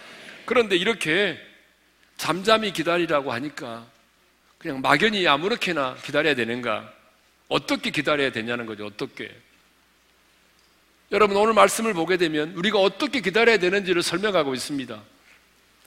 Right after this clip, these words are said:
첫 번째로 우리가 어떻게 기다려야 되느냐? 여러분, 여호와의 구원을 바라며 기다려야 됩니다. 이십육 절을 다시 한번 읽겠습니다. 다 같이요.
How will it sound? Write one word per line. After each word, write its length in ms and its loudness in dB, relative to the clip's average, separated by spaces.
첫 160 -2
번째로 340 4
우리가 220 4
어떻게 320 2
기다려야 340 4
되느냐? 420 -2
여러분, 300 8
여호와의 480 6
구원을 420 0
바라며 400 6
기다려야 400 0
됩니다. 380 -12
이십육 400 -2
절을 220 0
다시 240 0
한번 220 -2
읽겠습니다. 500 -8
다 140 -4
같이요. 380 -4